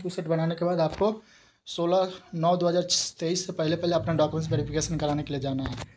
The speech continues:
कहाँ पे जाना है, तो यहाँ पर आप देख सकते हैं सीरियल नंबर दिया है, डिवीजन दिया हुआ, ऑफिस दिया हुआ, पोस्ट नेम दिया है, पोस्ट कम्युनिटी दिया है, रजिस्ट्रेशन नंबर दिया है,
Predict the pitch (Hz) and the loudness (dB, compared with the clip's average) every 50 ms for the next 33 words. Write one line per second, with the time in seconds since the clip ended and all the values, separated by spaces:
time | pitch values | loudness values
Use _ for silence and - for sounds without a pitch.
0 | - _ _ - _ _ _ _ _ _ _ - 160 170 180 180 196 180 185 180 | -20 _ _ -20 _ _ _ _ _ _ _ -6 -4 -2 -2 -2 -2 -2 -2 -2
1 | 180 185 180 180 165 160 160 165 175 160 156 180 175 - 175 165 175 185 175 - | -2 -2 -2 -2 -4 -4 -4 -4 -6 -6 -4 -6 -4 -4 -4 -4 -2 -2 -2 -2
2 | - 160 160 170 170 175 175 175 180 165 165 175 180 180 170 156 165 156 165 160 | -2 0 2 2 2 2 2 2 0 2 2 2 2 2 2 2 0 0 0 2
3 | 165 175 170 165 170 175 175 170 170 175 180 165 151 151 151 180 180 170 156 170 | 2 0 0 2 2 2 2 2 4 2 2 2 2 0 2 0 0 0 0 0
4 | 175 175 170 170 175 175 - 160 165 165 - - 175 165 165 160 170 170 175 175 | 2 2 2 2 0 0 0 0 0 0 0 -4 -2 -2 0 0 0 2 2 2
5 | 180 180 180 - _ _ _ _ _ _ _ _ _ _ - 170 170 170 - - | 0 0 -4 -12 _ _ _ _ _ _ _ _ _ _ -4 -2 -2 -2 -2 0
6 | 185 170 165 165 170 165 180 175 170 175 175 170 170 170 165 165 165 165 156 156 | 2 2 2 2 0 2 0 0 2 2 2 4 4 4 4 4 4 4 4 4
7 | 156 156 151 - - - 170 160 - 185 175 175 165 170 170 165 165 175 175 175 | 2 0 0 -4 -4 -4 -4 -2 0 0 0 0 0 0 0 0 0 0 0 0
8 | 180 | 0